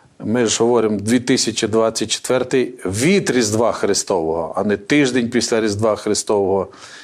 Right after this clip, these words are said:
чи в інший час. Практично в більшості в той же самий день починали святкувати, е, новоліт-, новоліття, таке більш, е, світське новоліття.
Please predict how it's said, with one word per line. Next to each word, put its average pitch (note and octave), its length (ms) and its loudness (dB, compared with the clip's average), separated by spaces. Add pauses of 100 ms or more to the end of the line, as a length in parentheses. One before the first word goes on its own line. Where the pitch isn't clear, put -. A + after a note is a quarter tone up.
(120)
чи - 160 0
в - 20 2
інший C3+ 320 2
час. A2 260 0
Практично B2 600 -2
в G#2+ 100 0
більшості C#3 640 2
в C3 140 -8
той D#3 200 2
же A#2 120 0
самий B2 320 0
день C#3+ 180 0
починали A#2 580 0 (640)
святкувати, A#2 960 0
е, G#2 640 0 (100)
новоліт-, A#2+ 600 2 (180)
новоліття, A#2 680 2
таке F#2+ 560 -2
більш, A2 420 0
е, F#2+ 520 0
світське B2 640 0 (260)
новоліття. G#2+ 600 0